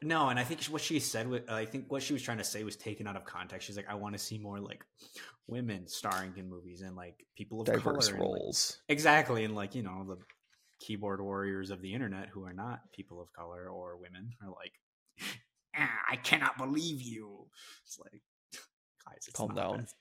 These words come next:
Speaker 1: it's not that serious. <laughs>
Speaker 2: Yeah.
Speaker 1: And s-, yeah, so
Speaker 2: No,
Speaker 1: she
Speaker 2: I
Speaker 1: sounds
Speaker 2: know
Speaker 1: like
Speaker 2: that
Speaker 1: she's kinda done.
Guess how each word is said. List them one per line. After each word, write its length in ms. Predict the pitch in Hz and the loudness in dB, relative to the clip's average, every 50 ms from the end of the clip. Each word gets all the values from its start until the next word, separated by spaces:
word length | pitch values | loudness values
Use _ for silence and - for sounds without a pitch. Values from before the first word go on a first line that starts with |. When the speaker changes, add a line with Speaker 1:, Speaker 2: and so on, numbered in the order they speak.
| _ - - - _ | _ -20 -20 -16 _
Speaker 1:
it's 160 | - 123 - | -6 -4 -4
not 280 | 107 101 90 - - - - | -4 -4 -6 -6 -8 -8 -10
that 180 | - - - - | -8 -6 -4 -4
serious. 720 | - - - - - - - - - 208 202 - - - - | -2 -2 -4 -4 -4 -4 -4 -4 -2 -2 -2 -2 -2 -4 -8
<laughs> 340 | - - - _ _ - | -14 -16 -16 _ _ -8
Speaker 2:
Yeah. 440 | - - 101 101 73 82 113 117 113 110 - - - - - - - _ _ _ _ - - - | -6 -2 -2 0 2 2 2 2 2 0 -4 -10 -20 -20 -20 -20 -20 _ _ _ _ -12 -6 -2
Speaker 1:
And 360 | 135 135 131 123 113 107 107 - | -2 0 0 0 -2 -2 -6 -8
s-, 220 | - - - - - | -8 -6 -6 -6 -2
yeah, 280 | 131 135 143 143 131 120 | -2 2 4 4 4 6
so 160 | - 160 156 | 6 6 8
Speaker 2:
No, 100 | 151 147 | 8 10
Speaker 1:
she 60 | 143 | 10
Speaker 2:
I 100 | 120 131 | 10 10
Speaker 1:
sounds 80 | 143 139 | 10 10
Speaker 2:
know 80 | 135 | 10
Speaker 1:
like 80 | 143 156 | 10 10
Speaker 2:
that 60 | 175 | 10
Speaker 1:
she's 100 | 170 123 | 8 6
kinda 240 | - - 120 113 104 | 4 -2 -2 -4 -4
done. 540 | 98 98 - 98 101 107 113 98 73 92 | -6 -6 -6 -4 -4 -2 -4 -4 -6 -8